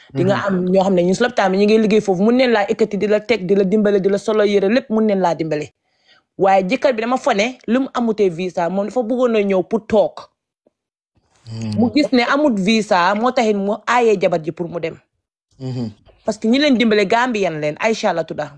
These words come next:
Speaker 1: loolu mooy
Speaker 2: Mhm.
Speaker 1: liggéeyam.
Speaker 2: Mhm.
Speaker 1: Europe bi fii la dikka, loolu mooy liggéeyam. Waaye kooku am na lu ko métti, bis ko bu mu eggee si live bi, amul luñ ko waxul si live bi, ne da ngay ut followers, ñu xas ko fa, wax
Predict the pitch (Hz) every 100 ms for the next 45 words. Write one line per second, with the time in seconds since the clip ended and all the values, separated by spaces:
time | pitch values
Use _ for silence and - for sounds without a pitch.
0 | 147 185 214 220 220 190 165 196 165 135
1 | - _ - _ _ - 135 135 120 -
2 | _ _ _ 185 226 214 185 - 208 180
3 | 170 175 208 208 202 180 165 165 143 -
4 | _ _ _ _ 190 214 262 - - 302
5 | 254 240 220 240 - 208 226 247 247 294
6 | 277 240 233 233 220 202 156 208 _ _
7 | _ _ 254 277 240 285 277 247 196 185
8 | 185 185 165 175 196 208 208 214 - _
9 | _ _ _ - 202 202 196 190 202 208
10 | 214 - 196 190